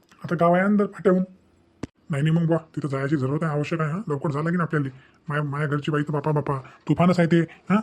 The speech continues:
आणि त्या बाईची तिची पहिले पटत नाही. हे अजून आमच्या घरची तेल टाकीन, त्यात नाही पुष्पा. लय बदमाश आहे माझी बायको, पुष्पा, एक नंबर भानगड बाई आहे. हां, चला मग बा, लवकर जाऊ तिथं. हो, ॲटो आहे ना आपल्या गावात नाही, ॲटो नेते सोडून मग. थांबा, पाहतो मी ॲटो. अ, घनश्याम भावा,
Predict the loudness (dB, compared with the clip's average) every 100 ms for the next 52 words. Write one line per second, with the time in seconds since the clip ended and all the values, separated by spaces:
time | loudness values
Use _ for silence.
0 | -2 -8 -4 0 0 0 0 -2 0 0
1 | 0 0 0 0 -4 -8 0 2 4 2
2 | 0 -2 0 0 0 -2 -2 -2 -2 -2
3 | -6 -6 -20 _ 0 2 2 4 6 6
4 | 4 4 2 0 0 -2 -2 -4 -2 0
5 | 2 2 2 0 0 -2 -4 -12 _ -10
6 | -4 2 4 4 4 4 2 -2 -2 -4
7 | -6 -10 _ _ -10 -2 2 4 4 4
8 | 4 4 2 2 2 4 4 2 0 2
9 | 2 0 _ _ -2 2 0 0 -4 -8
10 | -14 -16 -16 _ _ _ _ _ -2 4
11 | 6 4 4 4 6 4